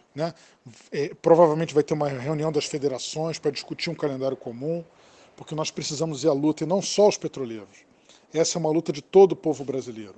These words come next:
A Petrobras não foi criada pelos petroleiros. A Petrobras foi criada por uma campanha chamada Petróleo é Nosso. Não havia petroleiros naquele momento. Os petroleiros, na verdade, são os guardiões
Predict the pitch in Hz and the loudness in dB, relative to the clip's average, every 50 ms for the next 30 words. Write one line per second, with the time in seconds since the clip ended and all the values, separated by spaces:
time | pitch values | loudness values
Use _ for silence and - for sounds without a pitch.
0 | - _ _ _ _ _ _ - 131 - - 151 - 139 143 127 139 139 156 180 | -20 _ _ _ _ _ _ -14 -14 -8 -8 -8 -4 -4 -4 -2 4 4 6 6
1 | 175 156 - 165 170 196 220 208 - - 208 214 214 - 185 180 175 170 165 160 | 6 4 0 0 4 4 4 2 4 6 6 6 6 6 2 2 4 4 2 0
2 | - 180 156 - - - 160 - 175 156 120 120 120 120 110 101 - 117 - - | 0 -2 -2 -2 -6 -8 -8 -4 -4 -4 -2 -2 -4 -6 -6 -10 -14 -12 -12 -12
3 | 120 - 120 123 139 - - 151 135 - 135 139 143 143 - 139 143 143 147 - | -12 -8 -6 -6 -6 -4 -4 -6 -6 -2 0 -2 -2 -2 -4 -8 -6 -6 -6 -4
4 | - 147 127 - - 147 131 - 147 139 147 127 - _ - 139 - - 156 156 | -6 -8 -8 -4 -4 -4 -4 -4 -4 -6 -6 -6 -6 _ -8 -8 -2 0 0 0
5 | 147 147 139 139 139 143 139 - - - - _ - - - - _ _ 160 165 | 0 0 0 2 2 2 0 -2 -10 -14 -18 _ -20 -20 -20 -20 _ _ -2 0
6 | 175 165 - 208 208 208 202 185 - 190 165 143 156 190 196 156 - 151 135 - | 0 2 4 4 4 4 2 2 4 4 4 8 8 6 6 6 0 -6 -12 -12
7 | - 131 123 123 123 113 113 107 101 _ _ - _ _ _ _ _ _ _ - | -10 -10 -10 -10 -10 -10 -12 -16 -18 _ _ -20 _ _ _ _ _ _ _ -20
8 | - - _ _ - - - 175 165 - 165 151 170 196 190 165 - - _ _ | -20 -20 _ _ -20 -2 0 0 0 0 2 6 6 4 4 2 -8 -12 _ _
9 | _ _ _ _ _ _ _ _ - 143 139 147 143 131 131 160 160 175 175 151 | _ _ _ _ _ _ _ _ -10 -6 -2 -2 -2 2 6 6 8 8 6 4
10 | 170 156 _ _ _ _ _ _ - - - 175 175 220 214 151 135 151 147 180 | -2 -12 _ _ _ _ _ _ -10 0 0 2 2 2 -2 -4 -4 6 6 6
11 | 160 175 147 139 156 165 165 170 190 220 226 214 190 151 101 - - - | 6 6 2 0 2 4 4 6 6 6 6 6 4 2 -4 -8 -14 -16